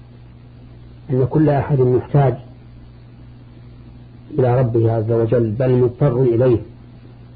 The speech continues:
في أن يوفقه للاس-، للاستسلام له ظاهرا وباطنا، لقول إبراهيم عليه الصلاة والسلام لابنه إسماعيل:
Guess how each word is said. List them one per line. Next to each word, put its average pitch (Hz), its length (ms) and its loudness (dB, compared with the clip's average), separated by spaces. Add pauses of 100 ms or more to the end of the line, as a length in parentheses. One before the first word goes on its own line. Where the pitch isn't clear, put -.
(400)
في 139 180 2
أن 131 60 2
يوفقه 120 760 0 (960)
للاس-، 127 580 -2 (100)
للاستسلام 123 720 0
له 110 280 -2 (960)
ظاهرا 139 420 2
وباطنا، 127 540 -2 (1160)
لقول 139 380 2
إبراهيم 123 440 0
عليه 120 180 2
الصلاة 110 280 -4
والسلام 135 480 0 (1900)
لابنه 127 420 2
إسماعيل: 131 500 0